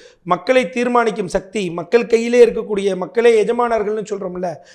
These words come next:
அந்த சக்தி தான் அந்த வாக்குரிமை என்பது. இந்த வாக்களிக்கிற மக்களுக்கு எல்லாமே இந்த ஈ வி எம் மேல ஒரு அச்சம் தொற்றிக் கொண்டிருக்கிறது. இதை தெளிவுபடுத்த வேண்டிய இடத்துல இருக்கிறது இந்திய தேர்தல் ஆணையமும் மற்றும் ஆளுகின்ற மத்திய அரசும் தான்.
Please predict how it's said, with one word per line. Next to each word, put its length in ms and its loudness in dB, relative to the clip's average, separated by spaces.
அந்த 120 -14
சக்தி 300 -6
தான் 180 4
அந்த 140 4
வாக்குரிமை 380 0
என்பது. 320 -8
இந்த 180 -2
வாக்களிக்கிற 600 0
மக்களுக்கு 400 -4
எல்லாமே 460 -2
இந்த 160 -6
ஈ 260 -6
வி 100 -4
எம் 100 -4
மேல 300 2
ஒரு 140 2
அச்சம் 400 0
தொற்றிக் 280 -6
கொண்டிருக்கிறது. 580 -10
இதை 220 -2
தெளிவுபடுத்த 640 4
வேண்டிய 320 0
இடத்துல 300 0
இருக்கிறது 380 -6
இந்திய 360 -6
தேர்தல் 380 2
ஆணையமும் 500 0
மற்றும் 300 -4
ஆளுகின்ற 540 0
மத்திய 340 -4
அரசும் 300 -8
தான். 160 -8